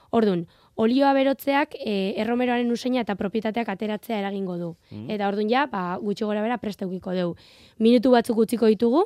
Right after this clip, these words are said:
Speaker 1: atxeden hartzen, eta gero berriro ere olioa iragaziko dugu, eta pote batean sartu, kristalezko pote batean.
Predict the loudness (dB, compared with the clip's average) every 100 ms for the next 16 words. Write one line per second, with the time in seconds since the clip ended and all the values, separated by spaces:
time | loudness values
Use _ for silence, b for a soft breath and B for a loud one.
0 | 0 -6 -2 0 0 -2 -2 -2 -4 b
1 | b b b 0 2 2 2 2 2 2
2 | 2 2 2 2 0 -2 -6 -4 -2 0
3 | -2 -2 -6 -6 -6 -6 -6 -8 -10 -10
4 | -10 -8 -10 -8 -8 -6 -6 -6 -6 -8
5 | -10